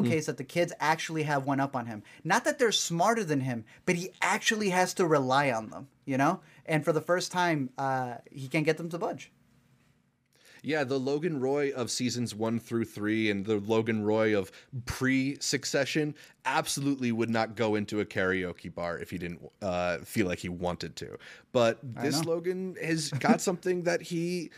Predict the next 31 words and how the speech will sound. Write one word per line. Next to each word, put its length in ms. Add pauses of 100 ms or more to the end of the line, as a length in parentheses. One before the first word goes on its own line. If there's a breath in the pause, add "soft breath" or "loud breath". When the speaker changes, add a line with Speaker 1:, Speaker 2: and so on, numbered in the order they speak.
(280 loud breath)
Speaker 2:
he 200
can't 420
get 280 (220)
other 280
than, 360
uh, 400 (640 soft breath)
you 80
know, 160 (120)
meeting 400
his 200
kids 340
somewhat 360
halfway, 600
giving 520
them 320 (420 loud breath)
a 180
rare 560
apology 680
or, 120
like, 180
a, 260 (720 soft breath)
you 120
know, 100
like, 240 (100)
the 340
only 280
apology 500
we've 220
heard 260
from 200
him. 240